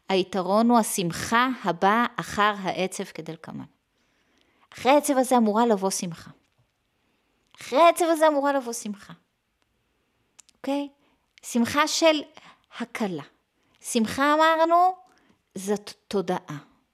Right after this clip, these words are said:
מה זה התודעה הזאת של השמחה? התודעה שהכל נכון. הכל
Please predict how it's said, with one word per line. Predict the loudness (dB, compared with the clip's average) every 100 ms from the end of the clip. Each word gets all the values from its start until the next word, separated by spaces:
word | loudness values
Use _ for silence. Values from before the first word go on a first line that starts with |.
| _ _ _ _ _ _ _ _ _ _ _ _ -4
מה | 2 2
זה | 2
התודעה | 2 2 4 4 4 2
הזאת | 0 0
של | 2 0
השמחה? | 0 -2 -4 -2 -2 -2
התודעה | -2 -2 0 0
שהכל | 0 -2 -2 -6 -12 -10 -8 -6 -6
נכון. | -8 -12 -12 -8 -8 -10 -12 _ _ _ _ _ _ _ _ _ -20
הכל | -4 0